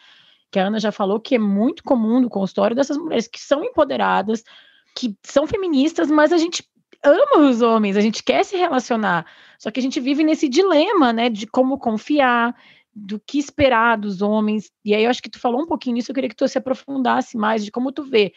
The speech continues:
na tua geração aí de vinte e poucos anos, com as tuas amigas, o que tu foi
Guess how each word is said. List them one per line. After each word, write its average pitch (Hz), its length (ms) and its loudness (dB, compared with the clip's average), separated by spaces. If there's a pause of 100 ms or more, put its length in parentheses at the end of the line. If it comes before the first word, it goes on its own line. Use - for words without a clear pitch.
(340)
na 202 160 -2
tua 233 240 0
geração 220 580 0
aí 208 180 -2
de 180 120 -8
vinte 185 220 -6
e - 40 -20
poucos 175 380 -10
anos, 208 320 0
com - 100 -6
as 180 60 -2
tuas 185 180 -4
amigas, 208 380 -2
o 214 60 -10
que 220 120 -8
tu 220 120 -10
foi 226 260 0